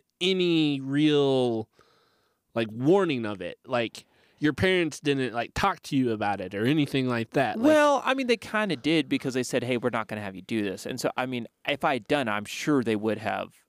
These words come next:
Speaker 2: given me some bit of primer more than they did.
Speaker 1: Yeah.
Speaker 2: They gave me enough just to say, "This is why we're not sure we're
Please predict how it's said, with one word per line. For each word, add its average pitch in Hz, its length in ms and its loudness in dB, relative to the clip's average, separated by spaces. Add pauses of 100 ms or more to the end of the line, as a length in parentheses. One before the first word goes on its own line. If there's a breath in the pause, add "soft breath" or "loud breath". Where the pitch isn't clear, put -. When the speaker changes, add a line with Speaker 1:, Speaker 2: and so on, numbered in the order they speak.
(140)
Speaker 2:
given 104 320 -2
me 98 180 -10
some - 440 -10 (260)
bit 117 140 0
of 98 60 -6 (160)
primer 101 640 -4 (220)
more 123 400 0
than - 140 -12
they - 180 -14
did. 107 400 -2 (360 soft breath)
Speaker 1:
Yeah. 95 320 -8 (180)
Speaker 2:
They 147 100 -2
gave 156 200 0
me 131 80 -4
enough 127 400 -2
just 127 200 -6
to 117 80 -8
say, 107 280 -4
"This 104 160 -6
is 104 80 -8
why 104 160 0
we're 104 80 -12
not 104 220 -10
sure - 180 -6
we're - 80 -10